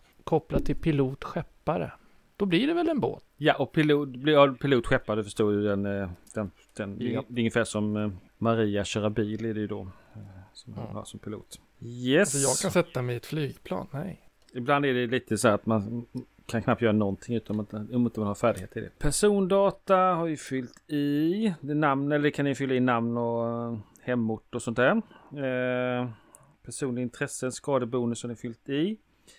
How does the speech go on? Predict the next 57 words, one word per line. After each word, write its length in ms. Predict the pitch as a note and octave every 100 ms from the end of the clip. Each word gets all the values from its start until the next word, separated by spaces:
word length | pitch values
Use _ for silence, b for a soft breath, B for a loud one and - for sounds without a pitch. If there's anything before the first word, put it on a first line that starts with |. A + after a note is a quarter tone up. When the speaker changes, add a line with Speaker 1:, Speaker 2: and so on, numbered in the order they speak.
| b b b b _ - C3+
Speaker 2:
Vem 260 | C#3+ C#3
är 220 | D3 A#2 B2+
utredaren? 580 | E3 - D3 C3+ C#3
Det 60 | D3+
har 100 | C3+
ni 60 | C3+
ju 100 | C3+
slått 340 | - B2+ -
lite 160 | B2+ B2
grann 260 | A#2+ A2+
för. 320 | G#2+ B2 F3 -
Det 100 | A#2+
kan 100 | A#2
ni 120 | A2+ A2
fylla 160 | A#2
på 120 | A2 A#2
lite 200 | A2 A#2
mer 180 | A2+
om 60 | A2+
ni 100 | A#2
känner. 380 | - B2+ D#3 C3
Levnadsstandard, 680 | D3+ C3 B2 - B2 A#2+ B2
det 60 |
har 100 | A#2+
ni 60 | B2
ju 80 | A#2
fyllt 220 | A#2+ A#2+
i. 160 | D#3 A3+ _ _ _
Tillhörigheter 1040 | - G#3+ F3+ C3+ C#3 C3 B2+ B2 - - F#3+ _ b b b _
kan 160 | C#3+
man 80 | C#3+
ju 40 | D3
då 280 | C#3+ A#2+ B2 _ _
köpa 460 | - - C3+ - A2+
på 200 | - A#2
sig 140 | C3+
lite 100 | C3+
saker. 220 | B2+ -
Det 80 | G#2+
kan 140 | C3
vi 60 | A#2+
göra, 360 | A2+ G2+ G2+ G2 _ _ _ _ _ _ -
eh, 160 | A2 G#2+ - A#2 -
senare. 320 | - C3 F#3+ -
Och 120 | D3
sen 140 | - A#2+
kollegorna 520 | C3+ B2+ A2 G#2 G2+
kan 160 | G#2+
vi 100 | G#2+
ju 160 | A2 -
också 180 | - -
skriva 280 | - A2+ A2+
in 80 |
vad 100 | A2
de 80 | A2+
heter. 280 | A#2+ C#3+ -
Sådär. 160 | D3+